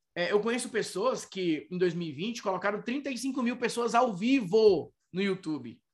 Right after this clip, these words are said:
No YouTube, trinta e cinco mil pessoas ao vivo. Hoje, essas mesmas pessoas, com três vezes mais investimentos em publicidade,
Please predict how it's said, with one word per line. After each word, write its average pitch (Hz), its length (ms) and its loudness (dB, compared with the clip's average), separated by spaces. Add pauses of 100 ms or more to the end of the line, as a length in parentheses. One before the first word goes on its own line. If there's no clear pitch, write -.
(1000)
No 202 120 0
YouTube, 269 580 4
trinta 320 260 -6
e 254 40 -2
cinco 285 200 -6
mil 277 100 -4
pessoas 247 560 -2
ao 254 220 0
vivo. 190 420 -4 (920)
Hoje, 262 380 4
essas 233 260 -4
mesmas 285 560 0
pessoas, 190 560 -2 (320)
com 254 320 -6 (120)
três 302 500 2
vezes 269 500 -2
mais 240 380 0
investimentos 233 580 -4
em 202 60 -6
publicidade, 180 640 -4